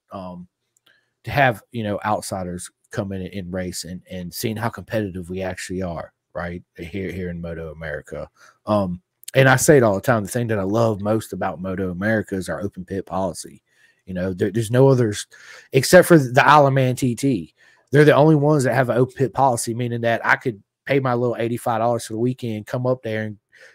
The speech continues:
go hunt down Alessandro Di Mario and go straight up to him and say, "Hey, man, can I get a picture?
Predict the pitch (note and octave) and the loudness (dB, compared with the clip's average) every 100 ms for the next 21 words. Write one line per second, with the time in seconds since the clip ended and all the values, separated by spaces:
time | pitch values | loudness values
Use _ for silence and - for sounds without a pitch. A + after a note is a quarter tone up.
0 | _ - C3 B2+ C#3+ B2+ C3 B2 A#2 G#2 | _ -2 2 2 2 0 0 0 -2 -2
1 | A#2+ B2 A2+ C3+ C3+ A2+ A#2 A#2 A#2 A#2 | 0 0 0 -2 -2 -2 0 0 -2 -4
2 | A#2 B2 C3+ A2+ A2+ A#2+ A2 G2+ F#2+ _ | 0 2 4 2 0 -2 -4 -6 -16 _
3 | A2 B2+ A2 - C#3+ C3 - D3 D3+ C3 | -2 0 0 2 2 2 0 -2 -2 -4
4 | A#2+ A2+ D3+ A#2 A#2+ A#2+ A#2 G#2+ F#2 A#2+ | -4 -4 -4 -6 -8 -8 -6 -8 -6 -8
5 | - C#3 C#3+ | -4 -4 -4